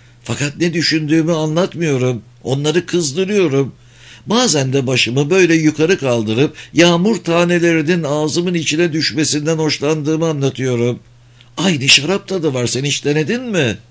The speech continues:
"Hayır, ben." "Beni bağışladın, değil mi?" "Evet." Montag konuyu düşündü. "Evet, bağışladım.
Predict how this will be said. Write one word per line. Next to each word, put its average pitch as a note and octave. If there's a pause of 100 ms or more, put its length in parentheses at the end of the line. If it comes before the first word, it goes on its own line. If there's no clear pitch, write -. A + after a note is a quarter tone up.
(680)
"Hayır, F2+
ben." F#2+ (500)
"Beni F#3+
bağışladın, C#3+
değil C#3
mi?" A#2+ (480)
"Evet." A2+ (640)
Montag F3+
konuyu C#3+
düşündü. D#2+
"Evet, G#2+
bağışladım. F2+